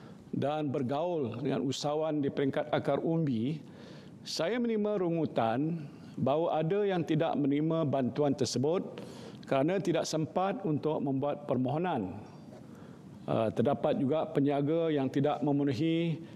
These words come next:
syarat terdaftar sebelum satu Januari dua ribu dua puluh. Untuk nak memastikan lebih ra-,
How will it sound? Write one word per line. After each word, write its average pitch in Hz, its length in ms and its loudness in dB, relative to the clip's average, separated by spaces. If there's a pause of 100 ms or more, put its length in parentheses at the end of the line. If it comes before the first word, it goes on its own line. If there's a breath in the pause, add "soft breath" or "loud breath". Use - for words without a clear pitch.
syarat 151 640 -2
terdaftar 156 800 2 (320 loud breath)
sebelum 147 640 2
satu 139 420 2
Januari 143 720 2
dua 139 220 4
ribu 151 240 2
dua 202 160 2
puluh. 156 260 2 (1300 loud breath)
Untuk 165 420 2
nak 202 160 2
memastikan 170 840 2 (760 loud breath)
lebih 143 320 2
ra-, - 160 0